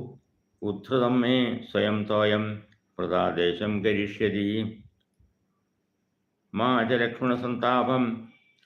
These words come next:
കാർഷിർ ലക്ഷ്മ്യാ വിപര്യയേ രാജ്യം വാ വനവാസോ വാ വനവാസോ മഹോദയാം. ന ലക്ഷ്മണാസ്മിൻ ഖലു കർമ്മവിഘ്നേ മാതാ യവീയസ്യ വിസങ്കനീയാം.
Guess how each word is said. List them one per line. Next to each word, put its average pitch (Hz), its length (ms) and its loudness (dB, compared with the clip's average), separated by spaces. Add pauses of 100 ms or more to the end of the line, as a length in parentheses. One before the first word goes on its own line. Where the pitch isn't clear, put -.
(100)
കാർഷിർ 117 540 2 (1160)
ലക്ഷ്മ്യാ 135 480 2
വിപര്യയേ 131 1000 4 (420)
രാജ്യം 104 460 0
വാ 120 260 4
വനവാസോ 107 800 2
വാ 92 300 2 (540)
വനവാസോ 117 1000 2
മഹോദയാം. 104 960 0 (760)
ന 85 80 -4
ലക്ഷ്മണാസ്മിൻ 107 1080 -2 (100)
ഖലു 95 140 0
കർമ്മവിഘ്നേ 104 1040 -2 (480)
മാതാ 87 400 2
യവീയസ്യ 90 680 0
വിസങ്കനീയാം. 104 1120 0